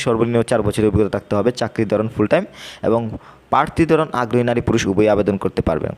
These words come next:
কর্মক্ষেত্র অফিসে, কর্মস্থল ঢাকা, মাসিক বেতন আলোচনার মাধ্যমে এবং নিয়োগ প্রকাশের তারিখ আট আগস্ট দুই হাজার চব্বিশ,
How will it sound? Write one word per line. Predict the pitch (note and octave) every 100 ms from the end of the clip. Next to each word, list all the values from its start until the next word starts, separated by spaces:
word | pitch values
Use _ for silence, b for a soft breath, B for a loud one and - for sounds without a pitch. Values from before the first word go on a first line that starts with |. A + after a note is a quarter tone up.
| -
কর্মক্ষেত্র | A#2 A#2 A2+ A#2 A#2 G#2+
অফিসে, | A2+ - - B2
কর্মস্থল | G#2 G#2+ A2+ G2
ঢাকা, | G#2 C#3 B2
মাসিক | F#2+ - G2+
বেতন | G2+ G#2 F2+
আলোচনার | F#2+ - G2+ G#2+
মাধ্যমে | E2 D2 D#2+ C#2+ - B B B -
এবং | A2 G#2+ G#2 A2
নিয়োগ | D3 -
প্রকাশের | C#3+ C#3 C3+ C3+
তারিখ | C3+ - G2
আট | A2+ -
আগস্ট | A2 A2 G2+
দুই | G2+
হাজার | G2 -
চব্বিশ, | A2 D#3+